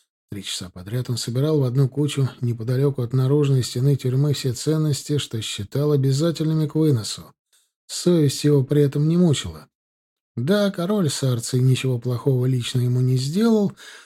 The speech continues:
но раз уж они оказались в чужой сокровищнице, то глупо уходить, оставив сокровища нетронутыми. Это же не Бельва, где они из-за помолвки принцессы Абеллы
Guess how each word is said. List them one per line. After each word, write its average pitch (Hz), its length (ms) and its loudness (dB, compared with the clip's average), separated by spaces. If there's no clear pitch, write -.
но 185 120 4
раз 156 240 0
уж 113 140 -4
они 117 180 0
оказались 170 500 2
в - 60 -4
чужой 160 340 2
сокровищнице, 139 960 0
то 110 160 -8
глупо 175 340 0
уходить, 151 480 0
оставив 151 460 -2
сокровища 120 580 -4
нетронутыми. 110 800 -2
Это 113 200 -8
же 131 140 0
не 151 140 4
Бельва, 147 400 4
где 131 220 2
они 143 260 4
из-за 131 240 2
помолвки 135 560 0
принцессы 127 580 -2
Абеллы 143 560 0